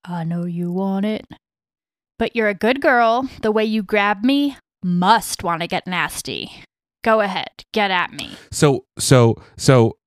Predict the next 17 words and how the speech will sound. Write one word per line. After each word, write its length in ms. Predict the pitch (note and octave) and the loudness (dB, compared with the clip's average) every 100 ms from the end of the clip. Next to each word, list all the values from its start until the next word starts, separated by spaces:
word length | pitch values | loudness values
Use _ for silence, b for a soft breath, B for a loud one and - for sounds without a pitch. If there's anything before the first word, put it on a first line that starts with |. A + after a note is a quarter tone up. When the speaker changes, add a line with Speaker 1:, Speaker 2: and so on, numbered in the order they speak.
| _ - | _ -6
Speaker 2:
very 460 | C3 D3+ F#3 G3 | 4 6 6 4
clearly, 680 | F#3+ - D3+ C#3 A2+ F2 D#2+ | 2 0 2 4 4 2 2
I 100 | B2+ | 2
mean, 200 | C3 B2 | 4 4
like, 240 | A#2+ G#2+ _ _ _ _ | 2 0 _ _ _ _
I 80 | A#2+ | -2
don't 180 | A#2+ D3 | 2 4
have 160 | D3+ C3+ | 4 2
a 60 | |
fucking 320 | A#2+ C#3 B2 | 2 2 2
P 180 | A2 B2+ | 0 0
H 160 | A2 - | 0 2
D 220 | A#2 A#2 | 4 4
in 100 | G2+ | 4
this, 220 | F2 F2 | 2 -2
but, 160 | - C2 | -2 0
like, 400 | F2+ F2 D#2 | 0 -2 -4